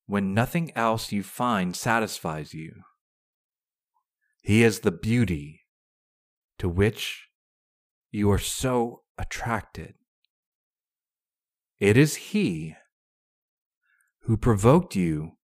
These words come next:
with that thirst for fullness that will not let you settle for compromise. It is he who urges you to shed the masks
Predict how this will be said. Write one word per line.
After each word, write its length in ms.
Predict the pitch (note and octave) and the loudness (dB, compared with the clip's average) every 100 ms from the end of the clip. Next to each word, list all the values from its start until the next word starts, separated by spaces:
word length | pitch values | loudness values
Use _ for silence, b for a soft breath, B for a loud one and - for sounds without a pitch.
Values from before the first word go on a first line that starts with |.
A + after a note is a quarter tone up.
| _ | _
with 180 | F#2 - | -4 2
that 300 | D3+ C#3+ - | 0 0 -12
thirst 680 | - F3+ F3+ E2+ - - - _ | -6 0 0 0 -6 -8 -14 _
for 200 | - G2 | -12 -10
fullness 920 | - - E3 D3+ F2 D#2 - - - _ _ _ _ _ _ _ _ | -10 0 4 4 2 -2 -10 -14 -16 _ _ _ _ _ _ _ _
that 120 | A#2 | 2
will 120 | A2+ A2+ | 6 6
not 460 | A#2 B2 D3+ - | 8 8 8 4
let 200 | A#2+ B2+ | 2 2
you 100 | C#3+ | 2
settle 440 | C3+ - A2+ G#2+ A2 | -2 2 4 6 4
for 200 | - A2 | 2 -2
compromise. 1160 | - - B2 - F#2 D#2 D2+ - - - - _ _ _ _ _ _ _ _ _ _ _ _ _ _ _ | 0 0 0 0 -2 -2 -6 -12 -16 -16 -16 _ _ _ _ _ _ _ _ _ _ _ _ _ _ _
It 160 | F#2+ G#2+ | 6 8
is 200 | A#2+ A2 - | 8 4 2
he 280 | C3+ D3+ C#3 | 4 4 2
who 280 | - A#2+ - | 2 2 6
urges 460 | A#2 B2 G#2 F2 | 6 8 6 2
you 360 | E2+ D2 D3+ - - _ _ _ _ _ _ _ _ _ _ _ _ _ | 0 -6 -8 -14 -20 _ _ _ _ _ _ _ _ _ _ _ _ _
to 100 | - | -2
shed 420 | F#2 - C3 C#3+ | 0 4 6 6
the 100 | B2+ | 4
masks 880 | G#2 G2 G2 F#2 D#2+ D2+ - - - | 4 6 4 4 0 -4 -8 -16 -18